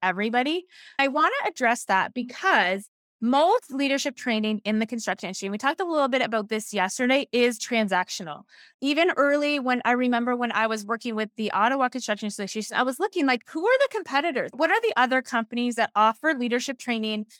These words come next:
to the construction industry?" And when I looked around, the majority of them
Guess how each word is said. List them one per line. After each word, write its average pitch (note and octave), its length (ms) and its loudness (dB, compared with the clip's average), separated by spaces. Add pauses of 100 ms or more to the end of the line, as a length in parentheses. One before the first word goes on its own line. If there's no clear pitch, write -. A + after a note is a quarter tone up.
(200)
to D4+ 200 2
the C#4 120 0
construction A#3 580 -2
industry?" G3 600 -4 (400)
And C#4 80 0
when D4 120 2
I C#4+ 40 2
looked C#4+ 220 0
around, D4+ 320 4
the C4+ 60 0
majority D#4 640 0
of A#3 160 0
them G3+ 340 0